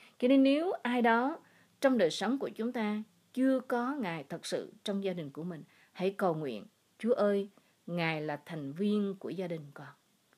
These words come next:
Ngài ở trong gia đình của Joseph và Mary thế nào? Xin Ngài ở với con thể ấy. Bây giờ con giao cái quyền này lại cho Chúa và xin Chúa trật tự lại gia đình của chúng con.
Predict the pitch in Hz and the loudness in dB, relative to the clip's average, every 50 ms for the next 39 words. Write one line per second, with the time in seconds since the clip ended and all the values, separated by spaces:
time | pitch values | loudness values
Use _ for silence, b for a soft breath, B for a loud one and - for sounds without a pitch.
0 | b b b b b - 175 175 - - - 156 151 160 233 247 - 254 240 233 | b b b b b -2 -2 -2 0 0 0 2 2 2 2 0 0 0 2 2
1 | 240 226 196 175 156 147 139 143 151 196 214 220 226 220 - - 262 277 294 - | 2 2 2 0 -2 -4 -6 -6 -6 -4 -2 -4 -4 -4 -2 -2 -2 -2 -2 -6
2 | 208 147 147 143 165 185 190 190 190 - 185 202 196 165 139 120 - b b b | -10 -8 -8 -8 -6 -4 -4 -6 -4 -6 -6 -6 -6 -8 -10 -12 -18 b b b
3 | b b b b - - - 208 202 185 156 123 - _ - 147 131 92 - - | b b b b -14 -6 -4 -4 -4 -4 -6 -8 -10 _ -8 -8 -6 -6 -6 -8
4 | 175 208 214 208 - 185 170 175 - - - - 160 180 196 b b b b b | -4 -4 -6 -4 -4 -8 -8 -8 -12 -16 -18 -16 -18 -18 -18 b b b b b
5 | b b - 233 220 190 - - 208 214 226 220 233 247 233 226 233 226 269 269 | b b 0 4 4 4 4 4 0 0 2 2 2 2 2 2 2 0 -2 0
6 | - 202 165 151 147 131 139 139 123 - - - 151 _ - 185 190 - 208 208 | 0 0 0 0 -4 -10 -12 -12 -14 -14 -16 -20 -14 _ -8 -8 -6 -4 -2 -2
7 | 214 254 269 202 175 - - 220 226 226 262 294 285 _ - 180 - - - _ | -2 -2 -2 -6 -10 -6 -4 -4 -4 -4 -4 -10 -12 _ -2 -2 -2 -2 -6 _
8 | _ 175 139 104 - 120 151 123 - - - 156 185 175 165 160 160 160 165 - | _ 0 0 0 -2 -10 -10 -10 -12 -14 -12 -10 -10 -8 -8 -8 -10 -12 -16 -18
9 | - _ - 185 170 - 175 | -20 _ -16 -16 -14 -16 -18